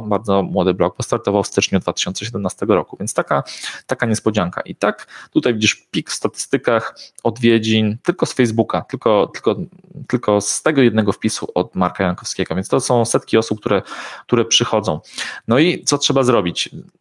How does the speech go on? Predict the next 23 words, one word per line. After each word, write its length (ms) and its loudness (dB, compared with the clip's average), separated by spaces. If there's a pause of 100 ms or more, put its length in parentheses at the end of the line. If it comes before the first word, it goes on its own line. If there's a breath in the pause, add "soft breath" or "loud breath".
(140)
Trzeba 320 2
oczywiście 500 0
zatrzymać 520 0
te 160 0
osoby 440 0 (360 loud breath)
na, 420 2
na 200 2
swoim 600 0 (840)
blogu 520 4
w 40 0
jakiś 280 0
sposób, 440 0
więc 140 -4
zanim 220 2
to 100 2
zrobimy, 420 0
zanim 240 2
stworzysz 360 0
taki 200 -8
fajny 240 0
wpis, 320 -2 (260 loud breath)
stwórz 320 0
koniecznie 600 0